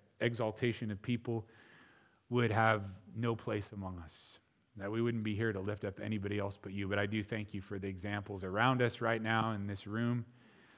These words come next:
but also in your word that we can look to. Jesus, you're our hope, you're our Messiah, and you're our Redeemer.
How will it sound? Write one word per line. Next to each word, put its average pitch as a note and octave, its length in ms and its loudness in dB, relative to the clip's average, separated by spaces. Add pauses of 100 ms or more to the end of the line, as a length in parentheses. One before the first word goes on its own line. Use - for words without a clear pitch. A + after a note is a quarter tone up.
(200)
but G#2 100 2
also G#2+ 500 2 (800)
in A2 120 -2
your G#2 140 0
word F#2+ 320 -2
that E2+ 120 -12
we F2+ 80 -8
can F2+ 200 -10
look F2+ 200 -12
to. D#2+ 180 -10 (1120)
Jesus, G#2 340 -2
you're A2 100 4
our G2 100 2
hope, A#2 420 0 (260)
you're F#2+ 100 -4
our F#2+ 60 -4
Messiah, G2 520 -2 (1000)
and F#2 100 -6
you're F#2 100 -4
our F2+ 100 -4
Redeemer. E2 500 -10